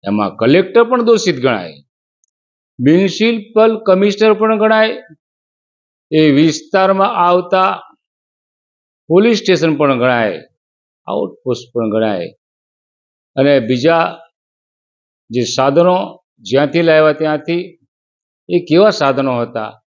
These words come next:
એ સાધનોની ચકાસણી થઈ કે કેમ, એ સાધન બનાવનારી કંપનીઓ પર એક્શન લેવા જોઈએ. માણસોની ભૂલને કારણે આવું બધું બનતું હોય છે. ત્યારે આ ઘટના જે બની છે, ગુજરાત સરકારે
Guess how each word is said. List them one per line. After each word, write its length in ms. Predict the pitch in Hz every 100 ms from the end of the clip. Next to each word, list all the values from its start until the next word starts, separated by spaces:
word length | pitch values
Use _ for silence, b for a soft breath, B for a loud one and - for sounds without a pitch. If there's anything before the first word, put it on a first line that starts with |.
| _ 160
એ 80 | 165 -
સાધનોની 500 | 139 143 170 180 170
ચકાસણી 520 | 160 165 151 165 156 139
થઈ 180 | 165 175
કે 120 | 170 143 127
કેમ, 240 | 123 143 120 113 _ _ _ _
એ 60 | 143 127 -
સાધન 340 | 143 156 196 185 135
બનાવનારી 580 | 156 185 185 180 175 -
કંપનીઓ 460 | 156 160 190 214 240 240
પર 100 | 233
એક્શન 300 | 202 147 175 156
લેવા 200 | 131 117 110 98
જોઈએ. 240 | 104 101 - _ _ _ _ _ _ _ _ _ _ _ _
માણસોની 680 | 120 139 185 190 202 226 220 131 110
ભૂલને 400 | 135 180 202 226 220
કારણે 300 | 190 185 185
આવું 220 | 185 165 156
બધું 180 | 156 123
બનતું 320 | 131 135 127
હોય 180 | 101 95 -
છે. 120 | 98 - _ _ _ _
ત્યારે 320 | 123 127 113 92 - _ _ _ _ -
આ 160 | 127 127 127
ઘટના 420 | 117 117 165 170 160
જે 80 | 151 110 104
બની 280 | 147 180 139
છે, 120 | 123 92 - _ _ _ _ _ _ -
ગુજરાત 380 | 123 165 226 220 190
સરકારે 500 | 175 160 175 180